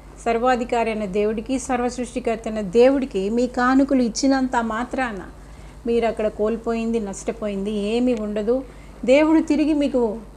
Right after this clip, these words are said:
ఆశీర్వదిస్తారు. ఇక్కడ ఏమైందంటే ఈ మందిరంలోకి జనులు కానుకలు తెచ్చడం మొదలుపెట్టారంట. ఇంకా ఇప్పుడు మందిరము అంటే ఏంటి? దేవుడి మీద ఆధారపడి బ్రతికేవాళ్ళు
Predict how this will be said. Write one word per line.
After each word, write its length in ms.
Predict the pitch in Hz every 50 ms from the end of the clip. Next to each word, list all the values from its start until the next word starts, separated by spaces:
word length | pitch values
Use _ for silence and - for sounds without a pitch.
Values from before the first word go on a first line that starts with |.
| - - - - -
ఆశీర్వదిస్తారు. 800 | 226 240 - - 262 240 214 220 196 196 196 196 - 214 185 185 208
ఇక్కడ 340 | 233 233 233 - 311 311
ఏమైందంటే 720 | 311 294 294 294 277 269 262 254 240 240 240 226 214 240 247
ఈ 200 | 262 226 240 240
మందిరంలోకి 880 | 226 220 226 247 254 277 285 285 277 262 240 220 - - 185 175 170 - - - - - - - - - - - - - - - - -
జనులు 320 | 180 254 262 269 302 311 302
కానుకలు 500 | 302 254 233 240 262 269 262 277 262 233
తెచ్చడం 500 | 233 214 202 - - 269 226 247 220 208
మొదలుపెట్టారంట. 920 | 202 196 214 247 233 - 226 214 - 202 180 175 180 175 175 175 170 175 160 165 170 190 202 - - - - - -
ఇంకా 160 | 254 254 277
ఇప్పుడు 720 | 269 262 - - - - 294 285 311 349 339 277 208 202 208 - - - -
మందిరము 520 | 247 240 254 262 294 294 294 285 277 302 302
అంటే 280 | 294 277 269 269 269
ఏంటి? 260 | 262 254 240 254 254 - - - - -
దేవుడి 400 | 202 247 254 277 302 294 311 277
మీద 260 | 277 269 269 254 247
ఆధారపడి 600 | 233 220 214 220 220 240 240 233 226 220 208 220
బ్రతికేవాళ్ళు 760 | 233 214 208 185 - - - 185 156 123 - - - - -